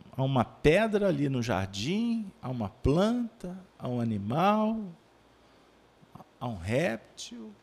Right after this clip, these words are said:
a um ser humano. Um objeto que você toca, ele fica impregnado do seu magnetismo.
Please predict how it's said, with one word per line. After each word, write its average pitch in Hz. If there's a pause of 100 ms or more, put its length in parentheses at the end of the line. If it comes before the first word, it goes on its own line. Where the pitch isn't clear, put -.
(140)
a 143
um 139
ser 123
humano. 185 (1900)
Um 127
objeto 131
que 190
você 160
toca, 143
ele 135
fica 180
impregnado 220
do 285
seu 190
magnetismo. 147